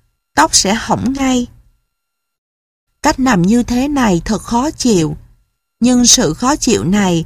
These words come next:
so với sự bất ổn, lo buồn trong lòng tôi thì chẳng nghĩa lý gì. Bỗng thình lình tôi tự hỏi, tôi đã suy nghĩ kỹ càng chưa khi dấn thân vào tình huống khó khăn này.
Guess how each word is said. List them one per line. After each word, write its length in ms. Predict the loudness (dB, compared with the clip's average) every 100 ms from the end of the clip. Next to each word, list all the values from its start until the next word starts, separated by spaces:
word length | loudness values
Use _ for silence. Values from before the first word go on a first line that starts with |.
| -8 _
so 300 | -2 2 4
với 140 | 2 0
sự 260 | 0 0
bất 300 | 0 -2 -2
ổn, 360 | 0 0 0 -2 -6 _ _
lo 240 | -2 0 2
buồn 280 | 2 2
trong 240 | 2 0 2
lòng 260 | 2 0 -2 -2
tôi 340 | -2 0 -4 -8 _ _
thì 160 | 2 2
chẳng 300 | 2 -2 0
nghĩa 220 | 0 2
lý 260 | 2 2 2
gì. 340 | 2 2 0 -4 -14 _ _ _ _ _ _ _ _ _ _
Bỗng 240 | 0 0 0
thình 300 | 0 2 2
lình 260 | 2 0
tôi 180 | 0 0
tự 260 | 0 -4 -4
hỏi, 420 | -2 0 -2 -6 -10 -20 _ 0
tôi 160 | 2
đã 180 | 2 2
suy 260 | 2 0 0
nghĩ 240 | 0 0 -2
kỹ 200 | -2 -2
càng 300 | -2 0 0
chưa 380 | 0 0 0 -2 -8 _ _
khi 220 | -4 0 2
dấn 280 | 0 0
thân 300 | -2 -2 0
vào 140 | 0 -2
tình 280 | 0 0 0
huống 240 | 0 -2
khó 280 | -2 -4 -4
khăn 320 | -4 -4 0
này. 320 | 0 0 -2